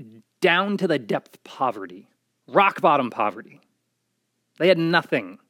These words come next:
Point being, then, that when Paul asked them to, to freely give to this offering, above and beyond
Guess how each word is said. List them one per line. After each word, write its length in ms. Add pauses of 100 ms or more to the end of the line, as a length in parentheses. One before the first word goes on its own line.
(880)
Point 400
being, 320
then, 240 (180)
that 260
when 220
Paul 360
asked 260
them 180
to, 160
to 180
freely 440
give 400 (520)
to 140
this 160
offering, 420
above 260
and 120
beyond 520